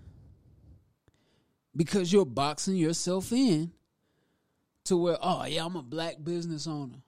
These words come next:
Listen here. Again, I'm a black man who owns a business. But guess what? Money is green. And that green money come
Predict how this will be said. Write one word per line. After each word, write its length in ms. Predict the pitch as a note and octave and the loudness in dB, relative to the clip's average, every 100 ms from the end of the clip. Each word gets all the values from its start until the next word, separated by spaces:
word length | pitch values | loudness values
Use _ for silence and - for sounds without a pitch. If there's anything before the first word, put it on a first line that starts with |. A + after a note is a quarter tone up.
| _ _ _ _ _ _ _ _ | _ _ _ _ _ _ _ _
Listen 300 | F3 E3+ E3 | -4 -2 -2
here. 240 | D#3+ D3+ A2+ - _ _ _ _ _ _ _ _ _ _ _ _ _ _ _ _ _ _ _ _ _ _ _ _ _ - | -2 -4 -6 -14 _ _ _ _ _ _ _ _ _ _ _ _ _ _ _ _ _ _ _ _ _ _ _ _ _ -10
Again, 540 | C3 C#3 F#3 D#3 C#3 | -4 0 2 0 -2
I'm 140 | C3 C3+ | -6 -6
a 60 | |
black 320 | A#2 C#3+ D#3+ | -4 -2 -2
man 420 | C3 D#3 D3+ D3 D3 _ _ | -2 -2 0 -2 -6 _ _
who 180 | _ F3 D3+ | _ -4 -2
owns 300 | D#3 D#3 C3+ | -2 -2 -4
a 60 | |
business. 640 | B2+ F3 C#3 A2+ A2+ - - _ _ _ _ _ _ - | 0 0 0 -4 -10 -16 -18 _ _ _ _ _ _ -10
But 140 | C3+ | -4
guess 260 | C3+ F3 D3+ | 2 2 2
what? 280 | D#3+ D3+ A2+ _ _ _ _ _ _ _ _ _ _ _ - | 0 -2 -4 _ _ _ _ _ _ _ _ _ _ _ -4
Money 300 | C#3+ G3 C#3+ | 0 2 2
is 140 | A#2+ | 0
green. 420 | B2 E3 C3+ G#2+ - _ _ _ _ _ _ _ _ _ _ _ _ _ _ _ _ _ _ _ _ _ _ _ _ _ - | 2 2 2 -2 -12 _ _ _ _ _ _ _ _ _ _ _ _ _ _ _ _ _ _ _ _ _ _ _ _ _ -4
And 120 | C#3+ | 0
that 160 | D#3+ C#3+ | 0 2
green 320 | E3 D#3+ D3+ | 2 2 2
money 240 | F3 E3+ | 0 0
come 440 | C#3 D#3+ D3 C#3 | 0 -2 0 -4